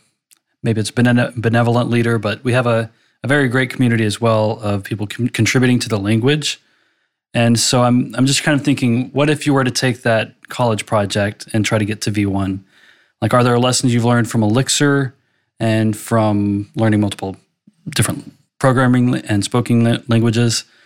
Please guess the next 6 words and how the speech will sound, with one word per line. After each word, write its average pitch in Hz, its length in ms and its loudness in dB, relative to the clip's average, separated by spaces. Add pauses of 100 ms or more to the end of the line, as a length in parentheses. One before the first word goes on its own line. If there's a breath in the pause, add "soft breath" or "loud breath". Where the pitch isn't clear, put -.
(340 soft breath)
and 104 340 0
asking 117 400 -2
questions 135 580 0
and 101 140 -2
recapping 120 500 0
problems? 113 540 -2